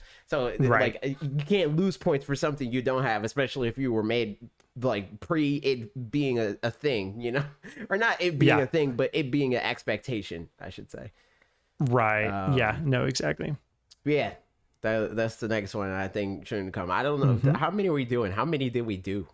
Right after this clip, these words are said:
Speaker 1: <laughs>
Speaker 2: Couldn't, uh, I think we've done, like, four or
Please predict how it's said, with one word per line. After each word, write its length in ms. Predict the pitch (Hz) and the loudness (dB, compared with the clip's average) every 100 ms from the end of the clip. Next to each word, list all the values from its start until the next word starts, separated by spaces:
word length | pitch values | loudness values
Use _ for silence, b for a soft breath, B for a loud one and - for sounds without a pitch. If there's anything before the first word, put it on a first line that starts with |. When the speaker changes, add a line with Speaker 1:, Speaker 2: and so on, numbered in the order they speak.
| 117 | -12
Speaker 1:
<laughs> 1040 | 107 _ _ _ _ _ _ - _ _ | -12 _ _ _ _ _ _ -20 _ _
Speaker 2:
Couldn't, 280 | 190 170 143 | 4 4 2
uh, 140 | 202 156 147 - - | 2 0 -4 -14 -2
I 160 | - 127 | 2 4
think 200 | 185 190 | 4 4
we've 140 | 202 | 6
done, 160 | 214 208 | 4 4
like, 180 | 208 | 2
four 420 | 196 - 190 214 214 | 0 2 4 6 4
or 380 | 233 - 185 | 4 4 4